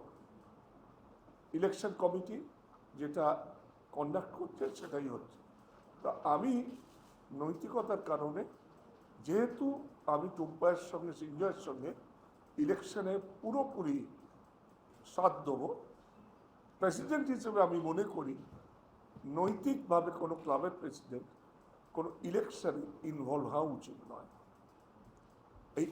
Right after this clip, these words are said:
একটা কারণেই আমি ইস্তফাপত্র দিয়েছি।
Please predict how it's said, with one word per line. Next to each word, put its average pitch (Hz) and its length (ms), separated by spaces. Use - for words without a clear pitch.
একটা - 260
কারণেই 226 360
আমি 185 160
ইস্তফাপত্র 127 540
দিয়েছি। - 380